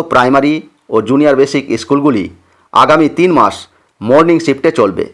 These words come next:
দ্বিতীয় অর্ডারটি জারি হয়েছে আলিপুরদুয়ার ডিপিএসসি থেকে। সাবজেক্ট হচ্ছে cancellation of all kinds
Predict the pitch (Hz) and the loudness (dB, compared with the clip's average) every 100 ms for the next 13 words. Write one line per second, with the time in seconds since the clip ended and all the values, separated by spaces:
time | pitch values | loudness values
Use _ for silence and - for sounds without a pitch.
0 | _ _ _ _ _ _ _ _ _ _ | _ _ _ _ _ _ _ _ _ _
1 | _ _ 101 113 180 196 190 - 143 156 | _ _ -4 -2 0 2 2 4 4 4
2 | 165 165 127 120 131 156 156 104 90 - | 4 0 0 0 2 0 0 -4 -6 -8
3 | _ _ _ _ - 135 160 175 151 170 | _ _ _ _ 0 2 2 0 2 4
4 | 165 165 123 127 143 131 - 135 107 95 | 4 4 0 -2 0 -2 -2 -4 -4 -6
5 | - - _ _ _ _ - 131 131 170 | -10 -14 _ _ _ _ -2 -2 0 0
6 | - 180 - 98 - _ _ _ 143 147 | 0 -2 -4 -4 -6 _ _ _ 0 0
7 | 160 175 170 165 - 139 135 - _ _ | 0 0 2 0 4 4 2 -2 _ _
8 | _ - 143 175 170 156 147 | _ 0 2 2 2 0 0